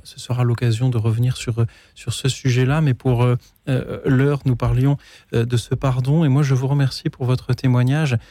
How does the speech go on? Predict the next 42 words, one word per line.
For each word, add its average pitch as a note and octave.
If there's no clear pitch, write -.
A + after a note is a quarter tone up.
Vous A#2+
aviez A#2+
commis, C3
euh, B2
deux B2+
fautes B2+
graves C3
envers, A#2
euh, A#2
deux A#2+
de, A#2
de A2+
vos A2+
tantes C3
quand -
vous A2+
aviez, A2+
euh, A2+
quatorze A2+
ans B2+
et G#2+
ne B2
leur, A#2
euh, A2+
aviez A#2
jamais B2
demandé, A2+
euh, G#2
pardon, B2+
avez A#2
ressenti A2+
ce, -
ce -
pardon-là A#2
dans A#2+
la A2+
prière. C3+
Merci C3+
Jean-Claude C3+
d'en B2+
avoir B2
témoigné. C3